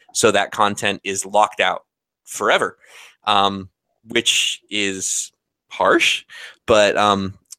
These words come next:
because it was something that was just supposed to be this special little thing that was tacked on above and beyond the regular game, I think that became a,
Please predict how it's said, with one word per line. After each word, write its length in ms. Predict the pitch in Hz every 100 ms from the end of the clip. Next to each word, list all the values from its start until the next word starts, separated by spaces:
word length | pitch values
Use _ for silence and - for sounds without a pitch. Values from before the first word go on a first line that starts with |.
| -
because 340 | 127 - 120
it 80 | 120
was 100 | 107
something 280 | - 120 113
that 100 | 101
was 120 | 98 -
just 140 | 110
supposed 200 | - 110
to 60 | 101
be 80 | 101
this 160 | 101
special 480 | - 107 - 98 95
little 260 | 104 107 104
thing 220 | 110 107
that 80 | 69
was 120 | 95
tacked 260 | 104 104 107
on 300 | 101 98 - _ _ _ -
above 280 | 110 110 110
and 100 | 104
beyond 300 | 104 101 101
the 60 | 95
regular 320 | 95 98 92
game, 400 | 98 101 95 95 _ - - -
I 80 | 107
think 280 | 113 98 _
that 220 | 104 104
became 420 | - 95 110 104 98
a, 180 | 92